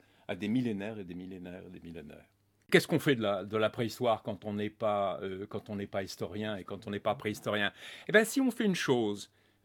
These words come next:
on a un ami qui est archéologue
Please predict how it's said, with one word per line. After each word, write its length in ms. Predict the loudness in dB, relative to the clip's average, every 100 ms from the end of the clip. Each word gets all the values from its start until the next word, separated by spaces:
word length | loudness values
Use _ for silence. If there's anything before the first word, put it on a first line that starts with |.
| 0
on 140 | 4
a 80 | 6
un 180 | 8 10
ami 420 | 10 8 4 0 _ _ _ _ _ _ _ _ -12 8
qui 100 | 8
est 140 | 10
archéologue 760 | 6 6 8 8 6 4 0